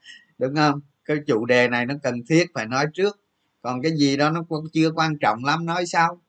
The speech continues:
Không, cũng không. Nói nhiều quá nó nổ não á các bạn. Đó. Đó. Rồi, tiếp theo. Những công ty bé quá. Những công ty bé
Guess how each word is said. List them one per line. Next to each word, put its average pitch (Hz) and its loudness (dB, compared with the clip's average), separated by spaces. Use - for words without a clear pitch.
Không, 175 -2
cũng 165 -2
không. 180 2
Nói 160 4
nhiều 170 4
quá 160 8
nó 190 -6
nổ 143 0
não 113 -4
á 170 -2
các 185 -16
bạn. 165 -12
Đó. 185 -8
Đó. 165 -12
Rồi, 131 2
tiếp 156 0
theo. 147 4
Những 110 -6
công 151 2
ty 156 6
bé 151 4
quá. 170 4
Những 117 -6
công 160 0
ty 165 4
bé 156 4